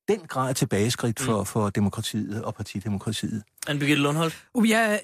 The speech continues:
Speaker 3: jeg er sådan set enig med dig i, at det er godt, når partier, de også har et medlemsdemokrati. Og, og i, øh, Enhedslisten har kørt, og jeg dengang i, i, øh, i tresserne, kørt det ud i den yderste del af det.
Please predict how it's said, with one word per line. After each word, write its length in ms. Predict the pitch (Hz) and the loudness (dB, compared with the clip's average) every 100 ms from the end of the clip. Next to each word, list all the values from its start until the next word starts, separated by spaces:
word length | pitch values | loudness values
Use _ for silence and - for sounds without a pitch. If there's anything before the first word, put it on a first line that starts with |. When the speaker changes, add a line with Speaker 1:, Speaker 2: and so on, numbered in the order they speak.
| 202 | -2
Speaker 3:
jeg 140 | 208 | -2
er 80 | 214 | 0
sådan 220 | 202 277 | 0 0
set 220 | 277 277 208 | 2 0 0
enig 260 | 233 285 277 | 2 4 4
med 140 | 208 | 2
dig 180 | 226 202 | 0 -2
i, 160 | 208 196 | -4 -6
at 180 | 185 | -4
det 160 | 202 196 | -2 0
er 200 | 170 165 - | 0 -4 -4
godt, 360 | - 202 - - - | -4 -4 -4 -8 -2
når 180 | 185 175 | 0 0
partier, 520 | 180 - 233 202 156 | -4 -2 0 0 0
de 200 | 190 165 | -2 0
også 180 | 170 170 | 0 -2
har 140 | 190 | -2
et 80 | 175 | 0
medlemsdemokrati. 960 | 175 175 196 190 160 147 147 190 143 165 | 2 2 2 0 -2 -4 -4 -4 -4 -4
Og, 280 | 165 165 | -2 -2
og 160 | 185 175 | -2 -2
i, 280 | 175 175 170 _ | 0 0 -2 _
øh, 200 | 170 156 - _ _ _ | -6 -6 -10 _ _ _
Enhedslisten 600 | 220 277 247 233 - 214 | 4 4 2 0 0 0
har 120 | 180 | 0
kørt, 360 | 175 202 175 - | 0 -2 -2 -2
og 240 | 165 160 | -4 -2
jeg 160 | 170 190 190 | -2 -2 -2
dengang 400 | 196 175 180 - | -2 -2 -4 -4
i, 340 | 175 165 147 - | -4 -2 -4 -6
i, 300 | 165 156 147 | -6 -4 -2
øh, 160 | 151 | -2
i 120 | 147 175 | -2 -2
tresserne, 460 | - 185 208 185 - - - - | 0 2 4 2 0 -12 -18 0
kørt 240 | 202 196 | 2 4
det 60 | 196 | 2
ud 160 | 196 | 2
i 140 | 220 185 | 0 -2
den 180 | 175 - | -2 0
yderste 480 | 285 240 - - 151 - _ | 0 0 -2 -6 -8 -10 _
del 220 | 220 202 | 0 2
af 160 | 160 160 | 0 0
det. 140 | 180 | -2